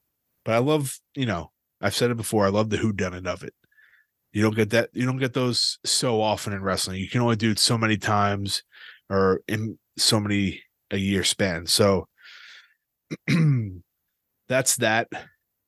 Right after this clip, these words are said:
Um, next week I should have a special guest on WrestleBuzz Radio, as I ha-, I'm on vacation, so I can record a little earlier in the day with, you know, someone ne-,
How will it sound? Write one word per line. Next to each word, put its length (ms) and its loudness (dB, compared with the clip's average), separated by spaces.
Um, 460 0
next 300 0
week 120 -2
I 60 2
should 220 0
have 160 2
a 40 -2
special 340 -2
guest 420 -2
on 240 2
WrestleBuzz 480 0
Radio, 280 0
as 200 2
I 60 0
ha-, 180 2
I'm 160 -2
on 100 2
vacation, 560 0
so 160 -2
I 60 0
can 120 0
record 380 0
a 20 2
little 160 2
earlier 400 2
in 60 -2
the 80 -8
day 380 -2
with, 360 -2
you 100 -4
know, 200 -2
someone 360 0
ne-, 260 -2